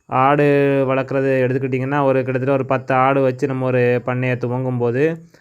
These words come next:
நமக்கு வந்து பத்து ஆட்டுக்கான முதலீடு வந்து நம்ம போட்டு தான் நம்ம ஆடு பிடிப்போம். அந்த ஆடுகள்லேருந்து பிறக்கக்கூடிய குட்டிகள் வந்து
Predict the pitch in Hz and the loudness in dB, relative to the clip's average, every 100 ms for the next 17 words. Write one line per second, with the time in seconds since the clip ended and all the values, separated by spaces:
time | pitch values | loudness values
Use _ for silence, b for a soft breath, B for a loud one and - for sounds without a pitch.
0 | b b - 135 143 147 139 147 160 147 | b b -6 -4 -2 -2 0 4 4 4
1 | 135 131 131 131 - 135 123 135 135 147 | 4 2 0 -4 -8 -8 -4 2 2 2
2 | 139 147 147 131 139 147 151 139 131 135 | 0 0 0 0 0 4 2 2 -2 0
3 | 151 135 131 123 127 127 135 131 123 117 | 0 0 -2 -2 -2 -2 -4 -4 -2 -2
4 | 120 120 120 113 113 113 - 117 107 107 | -2 -4 -4 -6 -6 -10 -10 -12 -8 -4
5 | 110 131 143 143 131 131 147 156 135 143 | -2 0 2 2 0 0 0 0 -2 -2
6 | 147 131 135 127 131 127 127 160 147 131 | -2 -2 0 -2 -2 -8 -2 0 0 -2
7 | 123 123 123 156 170 269 | -4 -4 0 0 -2 -8